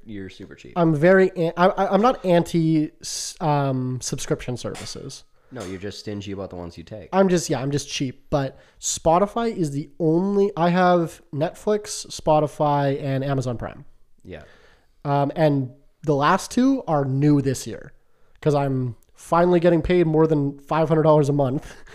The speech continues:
Speaker 1: Right.
Speaker 2: <laughs> So I can afford, I was doing, like, the thing where you, like, scam Amazon Prime, like, every three months you, like, get a free trial or whatever.
Speaker 1: Yeah.
Speaker 2: And then cancel the free trial before they bill you and then, like, do that.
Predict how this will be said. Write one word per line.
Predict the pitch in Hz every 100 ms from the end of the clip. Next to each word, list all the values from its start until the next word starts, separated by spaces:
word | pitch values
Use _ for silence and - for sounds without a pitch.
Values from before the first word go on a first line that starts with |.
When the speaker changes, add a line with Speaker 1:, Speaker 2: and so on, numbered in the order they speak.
| -
Speaker 1:
Right. | 90 80
Speaker 2:
<laughs> |
So | - - 170 156 156 - - - -
I | 156
can | 147 147
afford, | - 156 151 143 135 - _ - _ _ _ _ -
I | 170
was | 156
doing, | 165 185
like, | 180 147
the | 147
thing | 147 147 143 139
where | 139
you, | 135 135
like, | 127
scam | - - 135 135 131
Amazon | 127 131 123
Prime, | - 127 127
like, | 123 117 -
every | 139 135
three | - 135
months | 123 123 123
you, | 135
like, | 120 117
get | 117
a | 120
free | - 123
trial | - 113 120 127
or |
whatever. | 127 127 135 135 135 -
Speaker 1:
Yeah. | 98 87
Speaker 2:
And | -
then | 127
cancel | - 135 127
the | 131
free | - 127
trial | 127 127
before | 120 127
they |
bill | 117 120 120
you | 123 131
and | 123
then, | 117 113
like, | 113 104
do | 123
that. | 117 123 156